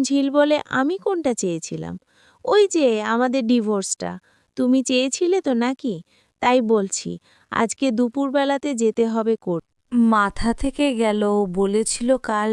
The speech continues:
Speaker 2: ডিভোর্সের কথাটা, কিন্তু আমার মন থেকে আমি বিশ্বাস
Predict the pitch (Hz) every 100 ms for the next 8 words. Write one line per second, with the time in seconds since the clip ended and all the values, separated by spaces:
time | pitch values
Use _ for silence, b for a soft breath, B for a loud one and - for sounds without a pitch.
0 | 208 185 175 190 196 - 214 185 - 156
1 | - 151 - 147 151 _ _ _ _ _
2 | _ _ - 247 247 247 285 285 302 302
3 | 247 208 208 220 226 254 - 285 285 240
4 | 185 185 - - 269